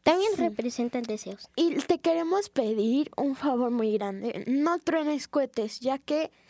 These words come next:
Speaker 2: estos alteran muchísimo a los perritos, gatos,
Speaker 1: A
Speaker 2: animales.
Speaker 1: todos.
Speaker 2: Sí,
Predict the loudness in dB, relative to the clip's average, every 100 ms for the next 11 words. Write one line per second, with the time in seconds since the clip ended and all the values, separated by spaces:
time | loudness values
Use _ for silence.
0 | -20 -6 -2 -2 -2 -4 -2 -2 -2 0
1 | 0 0 0 -2 -2 -2 -2 -2 -2 0
2 | 0 -2 -6 -2 0 0 -2 -2 -2 0
3 | -2 -4 -4 -4 -4 -4 -4 -4 0 2
4 | 4 4 2 0 -2 -10 -18 -20 -20 _
5 | _ -20 _ -4 -2